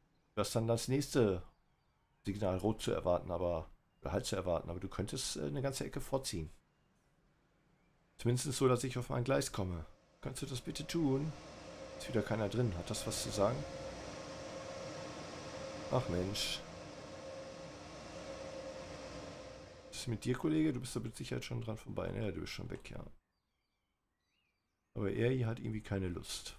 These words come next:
Warum auch immer. Ich hoffe ja nicht, dass das ein Bug ist. Das wäre jetzt blöd.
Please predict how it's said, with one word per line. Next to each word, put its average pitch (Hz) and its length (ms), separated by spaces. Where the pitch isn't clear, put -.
Warum 117 240
auch 113 140
immer. 90 360
Ich - 140
hoffe 107 180
ja 104 40
nicht, 107 180
dass 107 140
das - 200
ein 98 100
Bug 87 200
ist. - 240
Das - 160
wäre 110 100
jetzt - 180
blöd. - 340